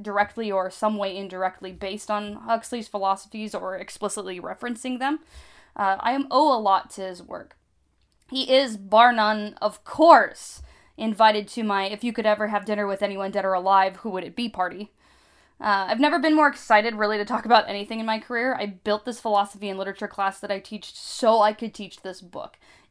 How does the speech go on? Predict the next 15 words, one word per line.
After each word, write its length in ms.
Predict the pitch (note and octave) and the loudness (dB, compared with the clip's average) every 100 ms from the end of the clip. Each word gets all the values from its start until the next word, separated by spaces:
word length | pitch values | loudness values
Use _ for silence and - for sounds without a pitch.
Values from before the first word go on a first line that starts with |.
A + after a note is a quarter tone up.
| _ | _
It's 200 | A#3 A3+ | -6 0
not 260 | A#3 G#3+ | 4 4
an 120 | F#3+ F3+ | 4 -2
accident. 600 | E3+ - - - - _ _ _ _ _ | -6 -8 -14 -14 -14 _ _ _ _ _
Uh, 240 | - F#3 C#4 | -6 -6 -4
my 160 | G3 | -6
child 420 | G#3+ B3 A3+ A#3 | -2 6 6 6
is 100 | G#3+ | 0
named 260 | G#3 G#3 G#3 | -2 -4 2
after 340 | G3 - G3+ | 0 0 -6
a 60 | F#3+ | -8
character 440 | - G3+ F#3+ - | -2 -2 -2 -6
in 100 | F#3 | -8
the 60 | F3+ | -10
book. 360 | E3+ D3 - | -8 -10 -10